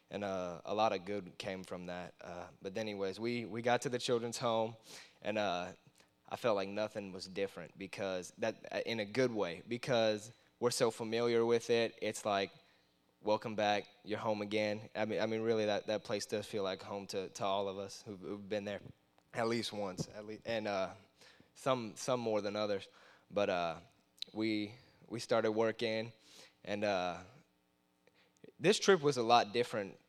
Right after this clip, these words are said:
from every other one I experienced, and I, and I was pre-, while I was here preparing and, and praying, God was telling me, he was like, "I got a lot more for you this time. Uh,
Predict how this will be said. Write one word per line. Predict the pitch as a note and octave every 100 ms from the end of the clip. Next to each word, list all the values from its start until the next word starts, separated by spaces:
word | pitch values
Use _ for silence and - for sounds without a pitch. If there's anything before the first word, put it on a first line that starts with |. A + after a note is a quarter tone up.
| -
from | B2 G#2+ G#2 -
every | A#2 A#2+ A#2
other | A2 A2 A2 A2 _ -
one | A2+ A2+
I | A2
experienced, | G#2+ - A#2+ A2+ A2+ A2
and | A2 G#2+
I, |
and | G#2 A2+
I | B2+
was | B2+
pre-, | - C3+ B2 - _ _ _ -
while | C#3 C3
I |
was | B2 A2+
here | D#3 E3+ C3+
preparing | B2+ A#2 C3+ C3+ C3 A#2
and, | G#2 G#2+
and | G2+ A2
praying, | C3 B2+ A#2+ A2+ - - - -
God | A2+
was | G#2+
telling | - C#3 B2
me, |
he | A#2
was | A2+
like, | A2 F2+
"I | G#2+
got | A2+ G#2+
a |
lot | G#2+ A2+ G2+
more | A#2 C3
for | - G#2+
you | G2+
this | G2 G2
time. | - G#2 F#2+ G2 _ _ _ _
Uh, | -